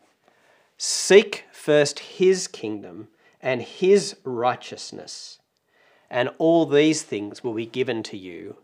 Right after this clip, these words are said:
as well." It's a message about priorities. Make God number one.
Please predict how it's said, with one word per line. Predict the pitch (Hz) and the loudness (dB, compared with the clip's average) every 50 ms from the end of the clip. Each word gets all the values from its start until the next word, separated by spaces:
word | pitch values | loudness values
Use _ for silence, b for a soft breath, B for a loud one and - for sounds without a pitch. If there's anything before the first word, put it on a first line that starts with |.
| _ _ _ _ _ _ _ _ | _ _ _ _ _ _ _ _
as | - 110 - - | -12 -12 -10 -10
well." | - - 101 92 98 95 - - _ _ _ _ _ _ _ _ _ _ _ _ _ _ _ _ _ _ _ _ _ _ _ _ _ _ _ _ _ - - _ _ _ b b b b b b _ | -14 -18 -18 -18 -18 -20 -20 -20 _ _ _ _ _ _ _ _ _ _ _ _ _ _ _ _ _ _ _ _ _ _ _ _ _ _ _ _ _ -20 -20 _ _ _ b b b b b b _
It's | 151 - - | -12 -4 -2
a | 151 | 0
message | 151 185 214 220 269 220 196 | 4 4 2 2 2 0 4
about | 175 170 165 165 160 | 6 6 6 6 4
priorities. | - - - 143 127 120 110 104 101 104 98 - - _ - - - - - _ _ _ _ _ _ _ _ _ _ _ b b b b b b b b b | 0 -4 0 0 2 2 2 0 -2 -4 -8 -12 -18 _ -18 -16 -16 -16 -20 _ _ _ _ _ _ _ _ _ _ _ b b b b b b b b b
Make | - 123 135 160 175 208 214 214 - | -12 0 4 6 6 6 6 4 2
God | - 170 156 160 160 165 160 - - - _ | 6 8 10 10 10 10 8 4 -4 -14 _
number | 135 123 139 143 151 147 135 127 | -2 2 2 4 4 2 0 -2
one. | 113 113 110 104 - 90 87 - | 0 0 0 -2 -2 -4 -6 -14